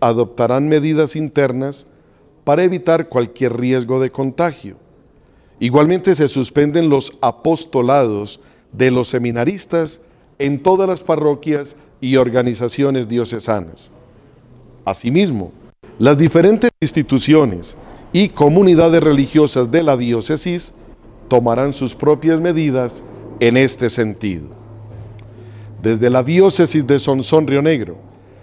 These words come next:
seguiremos atentos a las indicaciones que desde el Vaticano, la Conferencia Episcopal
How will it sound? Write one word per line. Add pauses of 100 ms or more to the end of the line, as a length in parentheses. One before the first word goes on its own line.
seguiremos (100)
atentos
a
las
indicaciones (540)
que
desde
el
Vaticano, (580)
la
Conferencia
Episcopal